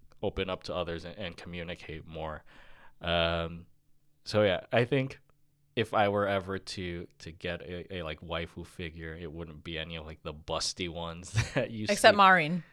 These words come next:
Speaker 2: <laughs>
Speaker 1: Okay.
Speaker 2: She has
Speaker 1: <laughs>
Speaker 2: those titty physics that we've
Speaker 1: <laughs>
Speaker 2: seen.
Speaker 1: No, no. Like, I, you know, Komi is just such a pure waifu for me.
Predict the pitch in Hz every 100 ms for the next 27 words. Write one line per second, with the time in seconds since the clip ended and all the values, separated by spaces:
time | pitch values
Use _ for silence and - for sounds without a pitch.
0 | - 247 - 285 156 196 - - 180 254
1 | 247 262 233 226 214 - 240 196 - 175
2 | 147 156 - - 196 190 180 185 - 185
3 | 233 180 117 190 - - - - 156 -
4 | - 151 196 156 151 135 135 147 143 139
5 | 127 113 - 110 - - 104 110 101 -
6 | - 110 101 98 95 98 - 95 82 -
7 | 85 - 80 78 76